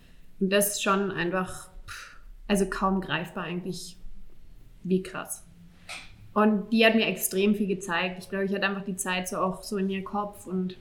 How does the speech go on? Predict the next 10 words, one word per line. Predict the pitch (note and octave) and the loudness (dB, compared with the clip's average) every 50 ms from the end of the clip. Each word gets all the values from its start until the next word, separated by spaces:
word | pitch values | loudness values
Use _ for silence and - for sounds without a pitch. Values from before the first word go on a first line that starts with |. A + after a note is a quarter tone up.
| - - - - - | -18 -20 -20 -8 -2
das | - A3+ A3 - | 0 2 4 6
war | A3+ G#3+ | 8 8
einfach | G#3 G3+ G3+ G#3+ G#3+ G#3+ - G#3+ | 8 6 6 2 0 0 0 0
wirklich | A#3 A3+ A3+ A3+ | 0 0 2 4
eine | G#3+ A3 G#3 | 4 2 2
tolle | - - A3 G#3 G#3+ G#3+ | 2 2 2 2 2 0
Person, | A3 A3+ A3 - - A#3 A#3 B3 B3 B3+ B3 A#3 - - | -4 -6 -6 -4 -4 -2 0 2 2 2 0 -2 -4 -4
allein | G3 G3 F#3+ G3 G#3 | -2 -2 0 0 0
kreativ | G3+ G3+ G#3 G3+ G#3 - - - A#3 A3 A3+ A3+ A3 G#3+ - - | -2 -2 -4 -4 -4 -2 0 2 2 2 2 0 -2 -4 -6 -6
und | F#3+ G3 G3+ G3+ | -4 -2 -2 -4